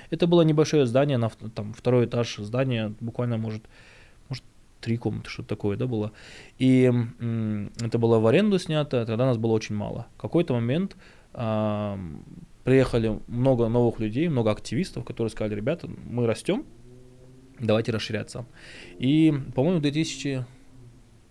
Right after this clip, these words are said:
девятнадцатом году, я могу ошибаться на, на год, может, в девятнадцатом году,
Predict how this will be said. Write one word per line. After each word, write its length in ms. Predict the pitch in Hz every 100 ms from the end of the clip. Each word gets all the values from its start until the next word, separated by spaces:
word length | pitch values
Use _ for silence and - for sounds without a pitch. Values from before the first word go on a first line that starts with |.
| - - - - - - - - - - -
девятнадцатом 840 | 113 123 127 123 127 127 - 107
году, 140 | 101
я 80 | 117
могу 180 | 139 110
ошибаться 380 | - 104 98 104
на, 100 | 104
на 140 | 110
год, 240 | 104 - - -
может, 220 | - 110 107
в 20 |
девятнадцатом 680 | 107 - 131 147 - 107 104
году, 360 | 104 101 110